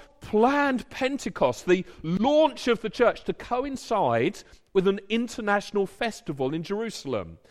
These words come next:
It says there were people there from all around the world, and every one of them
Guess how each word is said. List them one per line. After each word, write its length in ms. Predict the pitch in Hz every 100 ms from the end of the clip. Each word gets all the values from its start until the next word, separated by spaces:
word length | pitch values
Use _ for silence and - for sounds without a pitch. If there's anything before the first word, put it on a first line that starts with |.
| -
It 180 | 214 208
says 300 | 277 226 - - 208
there 80 |
were 100 | 220
people 380 | 214 285 302 262
there 180 | 185 175
from 200 | 208 202 -
all 340 | 285 262 196
around 320 | 202 202 185 190
the 80 |
world, 540 | 196 247 190 117 85 - -
and 80 | 208
every 240 | 277 330 311
one 180 | 311
of 100 | 277
them 200 | 180 160